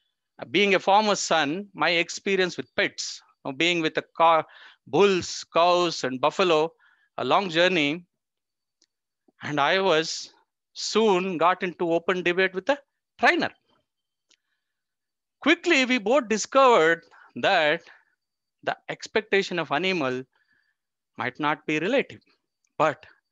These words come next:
an intelligent, an intelligent animal, he is subject to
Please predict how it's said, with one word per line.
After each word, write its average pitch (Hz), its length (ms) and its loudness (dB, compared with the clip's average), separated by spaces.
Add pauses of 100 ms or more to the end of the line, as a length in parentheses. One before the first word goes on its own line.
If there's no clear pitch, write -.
an 123 100 -2
intelligent, 208 640 0 (320)
an 180 100 2
intelligent 214 680 0 (100)
animal, 190 420 0 (2000)
he 139 320 -4
is 151 160 -8
subject 127 600 -6
to 151 80 -8